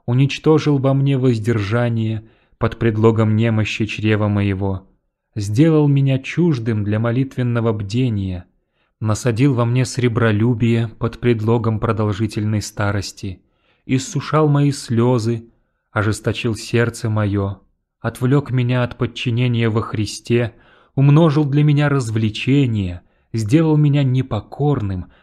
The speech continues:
довёл до того, что я не трудился над должным,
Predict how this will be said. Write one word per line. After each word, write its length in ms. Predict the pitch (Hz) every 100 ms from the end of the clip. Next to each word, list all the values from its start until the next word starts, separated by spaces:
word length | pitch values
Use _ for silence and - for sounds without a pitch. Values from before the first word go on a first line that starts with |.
| -
довёл 360 | 104 101 107
до 120 | 101 107
того, 300 | 104 104 120
что 220 | - 113
я 120 | 113
не 160 | 113 113
трудился 600 | 117 113 101 135 - 117
над 320 | 113 107 104
должным, 580 | 123 135 117 123 127